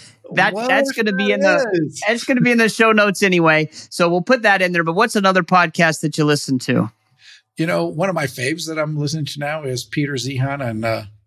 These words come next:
Speaker 2: on, uh, on geopolitics. So I'm really enjoying him.
Speaker 1: Okay, awesome. We'll put that in the show notes along with Invest Like a Billionaire. That's a great podcast. It's always one of my, uh,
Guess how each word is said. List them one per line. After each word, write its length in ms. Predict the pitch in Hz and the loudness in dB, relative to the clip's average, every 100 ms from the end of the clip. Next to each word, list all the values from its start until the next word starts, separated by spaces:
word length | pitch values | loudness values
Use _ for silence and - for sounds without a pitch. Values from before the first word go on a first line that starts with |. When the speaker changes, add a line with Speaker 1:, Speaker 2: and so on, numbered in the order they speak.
| _ - | _ -6
Speaker 2:
on, 260 | 127 117 | -4 -2
uh, 200 | 110 107 - _ _ - _ _ | -2 -4 -8 _ _ -20 _ _
on 160 | 120 110 | -10 -8
geopolitics. 920 | 120 120 131 113 113 - - - - _ | -6 -6 -6 -10 -8 -10 -10 -12 -12 _
So 160 | - | -12
I'm 160 | 120 113 | -8 -6
really 240 | 113 117 | -6 -4
enjoying 320 | 110 127 - 110 | -4 -4 -4 -4
him. 260 | - 110 _ _ _ _ _ _ _ - | -6 -10 _ _ _ _ _ _ _ -4
Speaker 1:
Okay, 260 | 165 190 170 | -2 -2 -2
awesome. 320 | 160 190 151 | -2 -4 -4
We'll 140 | 151 165 | -8 -6
put 180 | 196 190 | -4 -2
that 140 | 180 | -2
in 60 | 165 | -2
the 60 | |
show 220 | 160 175 | -4 0
notes 300 | 170 208 220 - - - | 2 0 -2 -14 -16 -2
along 440 | 165 175 175 175 | 2 4 4 4
with 160 | 175 185 | 2 2
Invest 340 | 160 165 - | 2 2 2
Like 160 | 165 151 | 0 2
a 80 | |
Billionaire. 380 | 151 156 165 165 | 2 2 2 2
That's 180 | 165 175 | 2 2
a 60 | 160 | 0
great 260 | 165 160 | 2 2
podcast. 480 | 170 156 151 165 160 | 2 2 2 -2 -2
It's 100 | 151 | -4
always 240 | 160 165 | -2 0
one 140 | 147 160 | 0 0
of 80 | 156 | 2
my, 240 | 151 147 | 2 4
uh, 140 | 135 | 2